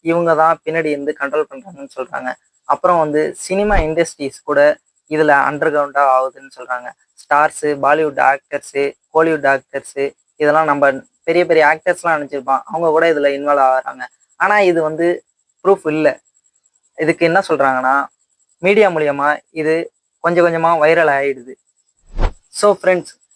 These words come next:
இப்போ உங்களுக்கு ஒரு கொஸ்டின் ஏற்படும், இல்லுமினாட்டி உண்மையிலேயே ஒரு குரூப் இருக்கா, இல்ல இதெல்லாம் நம்மளோட இமேஜினேஷனா? அப்போ ஒரு குரூப் எல்லாத்தையும் கண்ட்ரோல் பண்ணுதுன்னா, நம்ம ந-, லைஃப்ல நடந்துகிட்டு இருக்க ஹாப்பினஸ்,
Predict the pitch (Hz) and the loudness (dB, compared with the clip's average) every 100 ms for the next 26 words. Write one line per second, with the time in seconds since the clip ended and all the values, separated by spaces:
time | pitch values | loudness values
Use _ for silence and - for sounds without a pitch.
0 | _ 165 151 180 170 160 151 143 - 147 | _ -14 -2 0 2 0 0 -2 0 -2
1 | - 170 139 - 131 120 _ _ _ _ | 0 -2 -2 -6 -12 -12 _ _ _ _
2 | _ _ 175 214 208 180 - 156 165 _ | _ _ 0 2 2 0 -2 -6 -6 _
3 | _ _ _ 165 180 180 180 175 143 127 | _ _ _ -4 0 2 2 2 0 -2
4 | 147 151 143 135 123 135 117 - _ _ | -6 -6 -8 -8 -8 -8 -8 -10 _ _
5 | _ - 185 196 196 165 160 170 180 175 | _ 0 4 6 4 2 2 2 0 -2
6 | 151 143 151 151 160 180 160 139 - 131 | -2 0 0 -4 -8 -8 -10 -14 -12 -12
7 | 123 _ - - - - 196 196 - _ | -12 _ -4 -2 -2 -4 0 0 -2 _
8 | _ _ _ _ _ _ _ 151 139 180 | _ _ _ _ _ _ _ -4 0 0
9 | 240 175 165 185 196 190 156 165 160 143 | 0 -2 2 0 0 -6 -4 -2 -2 -4
10 | 131 131 135 143 - _ 277 185 208 208 | -6 -8 -8 -8 -10 _ -8 -4 -2 2
11 | 190 170 151 156 175 180 156 147 143 139 | 2 0 0 0 -2 -4 -2 -2 -4 -6
12 | 135 - 175 135 _ _ _ - 175 - | -10 -12 -14 -14 _ _ _ -2 -2 -2
13 | 165 143 | -8 -6